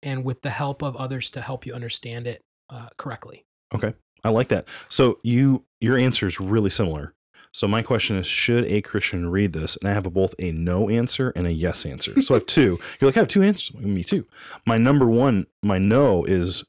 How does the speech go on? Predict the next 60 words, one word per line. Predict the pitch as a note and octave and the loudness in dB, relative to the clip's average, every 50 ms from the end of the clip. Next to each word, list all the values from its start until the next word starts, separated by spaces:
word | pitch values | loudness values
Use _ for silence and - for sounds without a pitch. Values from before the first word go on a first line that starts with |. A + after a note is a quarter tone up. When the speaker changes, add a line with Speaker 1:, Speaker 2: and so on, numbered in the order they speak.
| _ _ | _ _
Speaker 2:
no. | - F2 F2+ F#2 F#2+ G2 G#2 A2+ B2 - - | -4 -2 0 0 2 2 2 2 2 0 -2
I | - G2 G2+ | -2 0 2
would | G#2+ A2 G#2 | 2 2 2
say | - - G2+ | 0 -2 -2
this | F#2+ F#2+ F#2+ - - | -2 -2 -2 -2 -2
is | F2+ E2 E2 F2+ | -2 -2 -2 -2
not | F2 E2+ F2 F2+ F#2 G2+ F2 - - | -2 -2 -2 0 0 -2 -2 -4 -4
my | F#2 F2+ E2+ - | -4 -4 -4 -4
primary | - - - F#2 F2 F2 F#2 F#2 F#2 F2+ E2+ | -6 -8 -6 -4 -4 -2 -2 -2 -2 -2 -2
book | E2 F#2 E2+ - - | -2 -2 -2 -2 -2
I | E2+ | -2
recommend | E2 F2 E2+ - F2+ E2+ E2+ D#2+ | -2 -2 -2 -4 -4 -4 -4 -4
on | D#2+ D#2 D2+ | -4 -6 -4
love, | D2 D#2 G2+ G#2+ - | -4 -4 -4 -4 -4
which | F2 D#2+ F2+ | -6 -6 -6
is | D#2+ - - | -6 -6 -4
where | F#2 F2+ | -4 -4
I'm | E2 D#2 E2 E2 | -4 -4 -6 -6
basically | - F2+ F2+ - - - E2 | -4 -4 -4 -4 -6 -6 -4
saying | - - F2+ D#2+ D#2+ D#2 | -4 -4 -4 -6 -6 -8
what | - - | -8 -8
you | F#2 | -8
just | E2 E2 - - | -6 -6 -6 -6
said, | - D#2 D#2 | -6 -6 -8
Tim. | - - D#2+ D#2 - - _ _ _ _ _ - - - - - - - - - - - - _ _ - | -10 -10 -10 -10 -10 -10 _ _ _ _ _ -20 -20 -20 -20 -20 -20 -20 -20 -20 -20 -20 -20 _ _ -4
And | A2 G#2 | -2 0
I | F#2+ G2+ | 0 2
would | A#2 B2 - | 2 2 2
say, | - A#2 G#2+ | 2 2 2
if | G#2+ - F2+ - G2 | 2 2 -2 -4 -6
you, | G2 - - | -6 -6 -4
what, | G#2 G2 F#2 G2+ G#2+ - - | -4 -2 0 2 0 0 -2
what | A2 G2 G2 G#2 - - | -2 0 0 0 2 0
should | - - B2 G#2+ G#2 | 0 0 0 0 0
your | G2+ - | -2 -4
primary | - - A2+ G2+ G2 G2+ G#2 G2+ F#2 | -4 -4 -2 0 0 2 2 0 0
book | E2+ G#2+ F#2+ - - | 0 0 -2 -2 -2
on | - G2+ G#2 F#2+ | -4 -2 -2 0
love, | F2+ D#2 D#2 | -2 -2 -2
you | G#2 G#2+ A2+ | 0 2 2
wanna | B2 C3 B2+ | 4 4 4
learn | A#2+ A#2+ B2 | 4 4 4
about | B2 A#2+ G#2+ - - | 4 2 0 0 -2
love, | F#2+ F#2+ A2 C3+ A#2 E2 D#2 D#2 D2+ F#2 | -4 -2 0 0 0 0 -2 -4 -6 -4
what | F#2 F2+ G2+ - - | -2 0 0 0 0
should | - A2+ G2+ | -2 -2 -2
you | F#2+ F#2 | -2 -2
read? | F2 F2+ F#2 A2 C#3+ C#3+ - _ _ _ _ _ F2+ | 0 0 2 2 0 0 -4 _ _ _ _ _ -4
Just | A#2 - - | -4 0 2
read | C#3 B2+ | 0 0
the | G#2 | 0
Gospels | E2 F#2 G#2 B2 - - - D#2+ - - - - - _ _ _ - | 0 -2 -2 -2 -4 -4 -6 -6 -6 -6 -6 -8 -10 _ _ _ -2
or | G#2+ | -2
the | G2 F2+ | 0 0
New | F#2+ G2+ | 0 -2
Testament | - - A#2+ - - - E2+ - - | -2 -2 -4 -4 -4 -4 -6 -6 -2
or | A2 A#2 A#2+ | 0 0 2
the | G#2 | 2
Old | B2 E3+ - | 2 0 0
Testament. | - D#2+ - - | -4 -8 -8 -10